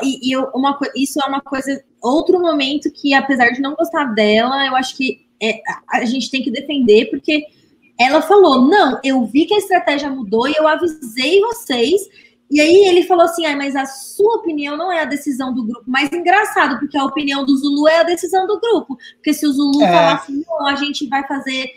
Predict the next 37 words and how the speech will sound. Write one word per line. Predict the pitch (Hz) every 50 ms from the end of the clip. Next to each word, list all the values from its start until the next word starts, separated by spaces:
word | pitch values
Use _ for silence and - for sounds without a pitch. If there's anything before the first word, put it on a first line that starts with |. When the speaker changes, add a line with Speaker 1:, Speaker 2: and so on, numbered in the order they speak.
| _ _ _ _ _
Speaker 1:
vendado | - 320 381 427 440 302 220 277 254 254 247 240 202 226
a | 220 214 220
prova", | 285 294 339 392 403 339 - 269 -
todo | 302 294 - 302 -
mundo | 294 302 277
vai | 320 320 311
se | 320 - - 311
vendar | 294 349 392 415 294 254 294 294 311 330
e | 359
vai | 359 370 370
fazer | 381 381 370 381
a | 392 427 -
prova. | - - 480 453 349 294 294 - - 226 - - - - _ _ -
Então, | 302 285 349 339
tipo | 349 - 359 - - 339
assim, | 349 349 - - 339 320 285 262 233 214 214 - _ _
quando, | - - 330 339 349 339 339 269 - - - _ _
se | - - - 311
a | 330
Paula | 330 - - 302 285 349 415 440 453 440
tivesse | - - 339 294 285 294 285 - -
sido | - 269 233 269
mais | 269 262 262 262
assertiva, | 247 247 - - 226 208 220 - - - 320 349 403 359 311 262
é | 233 - -
que | - 277
a | 240 247
Paula, | - 247 226 226 233
tipo, | 226 - - _ 285
recuou | 254 262 277 277 - _ _ - 311 285 247 226 226 240 285 403 415 -
pra | - 294 269 262
não | 254 247 247 247 262 302 277 - -
causar | - 269 254 - 262 247
atrito | 247 - - 240 247 254 220 - 311 247 - -
na | 254 262 254
parte | 220 247 226 233 277 - -
social. | - 311 311 - - 453 480 453 359 - 214 196